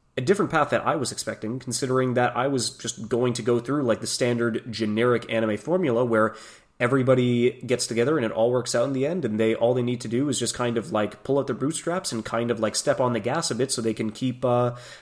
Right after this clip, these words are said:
the majority of things that they care about afloat. And this <laughs> doesn't happen. We are now in a point where we flash forward a couple of months, considering that the second half of the season is now airing in the fall season,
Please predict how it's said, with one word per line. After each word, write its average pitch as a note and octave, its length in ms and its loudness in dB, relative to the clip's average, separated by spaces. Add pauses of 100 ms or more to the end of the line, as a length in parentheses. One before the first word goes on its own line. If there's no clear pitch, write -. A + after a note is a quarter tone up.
the A#2+ 80 0
majority A#2+ 340 2
of A#2 80 0
things C3 220 -2
that A#2+ 100 0
they B2+ 80 0
care C#3 180 0
about D3 200 6
afloat. F3 440 0 (640)
And C3 80 0
this A#2 100 0
<laughs> G#2+ 80 2
doesn't D#3+ 180 6
happen. - 480 -2 (180)
We C3 220 0
are C3 80 4
now E3 340 2
in E3 120 2
a C#3+ 60 2
point C3 440 0
where A#2+ 420 4
we A#2+ 220 -4
flash C#3+ 340 -4
forward D#3 280 2
a B2+ 40 -2
couple A2+ 260 -4
of G#2 60 -4
months, - 480 -6 (340)
considering B2 580 2
that A2 360 4
the A2+ 120 -2
second B2+ 340 0
half B2 180 0
of A#2 40 -6
the A2+ 80 -2
season A#2+ 360 0
is A2 100 -2
now A#2 200 4
airing A#2 280 2
in G#2+ 80 -2
the G#2 60 -6
fall G#2+ 280 -2
season, A#2+ 560 -2